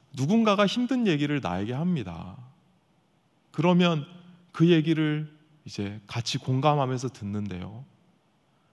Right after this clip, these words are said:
그 얘기를 지금 해결해 달라는 것도 아니고 제가 해결해 줄 수도 없습니다. 하지만 듣는 것만으로도 굉장히 많이 힘듭니다. 예수님은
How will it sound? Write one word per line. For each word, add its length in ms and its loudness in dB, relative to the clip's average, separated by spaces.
그 120 4
얘기를 300 4
지금 420 -2
해결해 340 -2
달라는 380 2
것도 260 -4
아니고 220 -6
제가 220 -4
해결해 360 -2
줄 200 -2
수도 220 -4
없습니다. 440 -4
하지만 380 0
듣는 380 6
것만으로도 920 0
굉장히 440 -4
많이 280 -6
힘듭니다. 720 -10
예수님은 800 -6